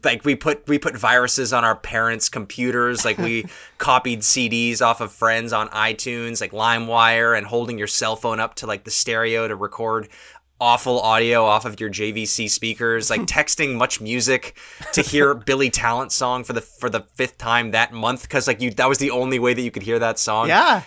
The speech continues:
Speaker 1: And now we just have Spotify, and you get everything, like, at a moment's notice. It's, it's insane what it has boiled down to. I didn't know you could do that on Much Music, but I didn't have a phone until after high school, so,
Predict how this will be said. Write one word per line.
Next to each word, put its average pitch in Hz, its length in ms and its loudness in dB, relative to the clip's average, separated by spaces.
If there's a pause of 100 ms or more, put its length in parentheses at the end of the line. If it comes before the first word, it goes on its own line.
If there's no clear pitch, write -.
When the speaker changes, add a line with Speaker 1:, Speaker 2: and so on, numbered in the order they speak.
(100)
Speaker 1:
And 151 160 2
now 156 160 8
we 180 80 2
just - 120 -2
have 170 100 4
Spotify, 131 480 4
and 120 100 0
you 113 60 -4
get 117 100 0
everything, 110 400 -2
like, 101 300 -2
at 107 120 -2
a 107 40 -2
moment's 98 320 -6
notice. 92 320 -8
It's, 110 300 -8
it's 135 200 -6
insane 123 720 -2
what 110 160 2
it 110 80 2
has 107 100 -4
boiled 104 320 -4
down 98 240 -2
to. 104 180 -8
I 143 120 2
didn't 202 100 0
know 220 80 -4
you 196 160 -2
could 143 80 -2
do 131 140 -2
that 123 120 2
on 101 120 0
Much 107 180 -8
Music, 104 320 -8
but 110 100 -2
I 113 80 2
didn't 131 140 -6
have 120 160 2
a 120 60 -4
phone 107 360 -6
until 107 340 -4
after 101 300 -2
high 98 180 -6
school, 135 340 -6
so, 101 320 -4